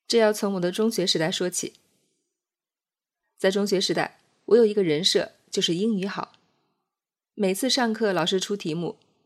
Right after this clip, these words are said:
如果大家都不会，老师就会对我说：“S 啊，你来回答一下。”每次考完，老师会改我的试卷，然后再拿我的试卷给全班讲题目。同学们都说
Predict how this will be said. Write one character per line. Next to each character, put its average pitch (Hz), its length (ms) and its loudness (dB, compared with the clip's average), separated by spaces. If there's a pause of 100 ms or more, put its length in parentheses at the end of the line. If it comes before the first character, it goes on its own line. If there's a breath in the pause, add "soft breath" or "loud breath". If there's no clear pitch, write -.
(160)
如 185 160 0
果 220 100 6
大 208 140 2
家 214 100 0
都 233 140 -2
不 170 140 -6
会， - 220 -4 (500 soft breath)
老 165 100 4
师 180 140 -2
就 190 80 0
会 185 100 -2
对 185 100 2
我 156 160 -2
说： 180 280 -4 (640)
“S 214 280 -2
啊， 220 280 0 (260)
你 175 100 -4
来 170 120 0
回 170 160 -4
答 175 120 0
一 165 60 -4
下。” - 240 -8 (1200)
每 202 160 0
次 262 160 0
考 208 220 0
完， 190 320 -2
老 165 120 2
师 202 120 -4
会 202 120 -2
改 185 140 -2
我 170 60 -4
的 - 80 -4
试 190 180 2
卷， - 300 -4 (340)
然 180 260 0
后 208 200 2
再 214 140 0
拿 214 100 2
我 190 80 -2
的 170 100 -2
试 175 180 0
卷 175 240 -2
给 170 140 -4
全 170 260 -4
班 214 160 0
讲 170 200 -4
题 160 180 -6
目。 165 220 -4 (1160)
同 185 120 -6
学 190 80 -2
们 175 120 -2
都 190 140 -2
说 208 260 -2